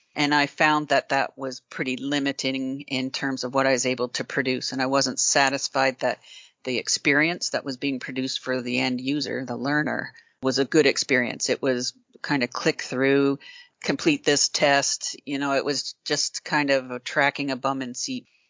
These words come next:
I didn't feel that we got to the point of good learning implementation for the end user. I then, after academia, moved into the corporate world thinking, well,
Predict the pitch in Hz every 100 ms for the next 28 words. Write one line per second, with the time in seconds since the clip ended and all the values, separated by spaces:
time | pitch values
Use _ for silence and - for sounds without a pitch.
0 | _ - 139 135 110 - 139 123 - 123
1 | 135 120 - - - - 131 120 123 127
2 | 135 - - 147 135 - - - - 135
3 | 135 131 127 120 135 127 127 127 - 127
4 | - - 127 127 123 127 131 127 131 -
5 | - _ _ _ _ - 139 139 139 135
6 | 160 151 151 - 160 - 147 139 131 143
7 | 143 143 139 147 143 139 143 147 - 151
8 | 139 131 135 135 - 131 - - 165 143
9 | 131 131 127 127 147 135 135 139 220 302
10 | 349 320